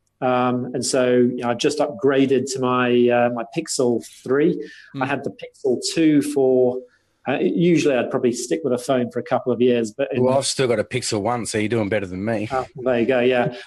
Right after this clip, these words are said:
Speaker 1: Well, I would have had the Pixel two a bit longer, uh, Jordan, but unfortunately, um, it didn't survive a night out. Um, and so that Gorilla Glass absolutely shattered, and, uh, I was shredding my fing-, my fingerprints every <laughs> time I was sort of, uh,
Speaker 3: Yep.
Speaker 1: answering a phone. Um, so I, I,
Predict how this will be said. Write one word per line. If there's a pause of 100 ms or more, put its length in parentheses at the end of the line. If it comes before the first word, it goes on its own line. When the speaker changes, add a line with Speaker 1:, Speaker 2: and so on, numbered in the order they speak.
Speaker 1:
Well,
I
would
have
had
the
Pixel
two
a
bit
longer,
uh,
Jordan,
but
unfortunately,
um,
it
didn't
survive
a
night
out. (520)
Um,
and
so
that
Gorilla
Glass
absolutely
shattered,
and,
uh, (240)
I
was (300)
shredding
my
fing-,
my
fingerprints
every
<laughs>
time
I
was
sort
of,
uh, (100)
Speaker 3:
Yep. (120)
Speaker 1:
answering
a
phone. (540)
Um,
so
I,
I,